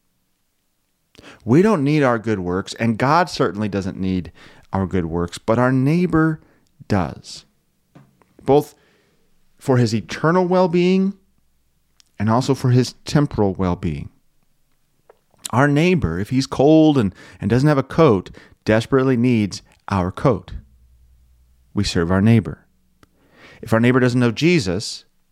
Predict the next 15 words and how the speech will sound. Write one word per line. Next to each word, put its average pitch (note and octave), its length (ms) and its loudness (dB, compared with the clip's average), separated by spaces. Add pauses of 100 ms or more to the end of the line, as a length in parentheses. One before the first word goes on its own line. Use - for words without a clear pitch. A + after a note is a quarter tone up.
(140)
and A2+ 100 2
is G#2+ 140 0
lost C#3 400 2
in A#2 80 -2
the G2+ 60 0
law, G2 560 -2 (520)
he A2 140 -4
desperately A2 580 -4
needs F2+ 440 -4 (180)
Jesus. G2+ 640 -2 (460)
And G2 120 -8
so G#2 100 -2
we F#2+ 120 0
give F2+ 240 -2
him D#2 220 -4